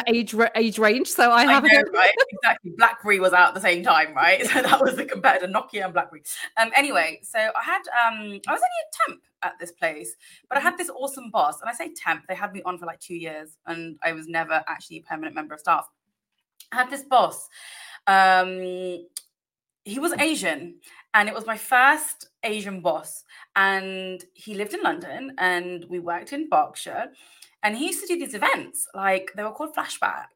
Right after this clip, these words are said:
Speaker 2: um, or Reminisce at the time. And I was just like, "Okay, this is cool. So, like, you know, you do these events, like, how do people find you? How do people, like, get tickets?" And he was like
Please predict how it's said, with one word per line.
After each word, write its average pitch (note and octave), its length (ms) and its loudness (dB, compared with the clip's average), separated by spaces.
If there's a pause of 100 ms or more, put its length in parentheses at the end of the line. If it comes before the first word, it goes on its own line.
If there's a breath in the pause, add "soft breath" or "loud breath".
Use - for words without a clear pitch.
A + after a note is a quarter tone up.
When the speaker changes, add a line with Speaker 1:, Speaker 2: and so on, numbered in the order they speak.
Speaker 2:
um, F3 560 4
or F3 100 -4
Reminisce G3+ 600 -2
at - 80 -14
the - 60 -20
time. C#3+ 280 -10 (520 loud breath)
And G#3+ 500 4 (100)
I C#4 80 -10
was E4+ 180 -6
just - 140 -10
like, D4 340 -6
"Okay, D#4+ 260 2
this G#4+ 140 -6
is - 180 -10
cool. C4+ 420 -4
So, - 260 -2
like, C4 300 2
you C#4 60 -8
know, C4 80 -6
you B3 160 -10
do D4 140 -8
these F#4+ 180 -6
events, F#3+ 680 0 (300 soft breath)
like, G#3 180 2
how G3 160 0
do C#4 100 -2
people F#4 260 -6
find F3 600 -2
you? E3+ 380 -8
How A#3 140 -4
do C4+ 80 -4
people, F4 220 -6 (140)
like, - 160 -12 (220 soft breath)
get D#4 200 -6
tickets?" - 760 -8 (340 soft breath)
And A3+ 100 -2
he C4+ 60 -4
was C#4+ 140 2
like C4 260 10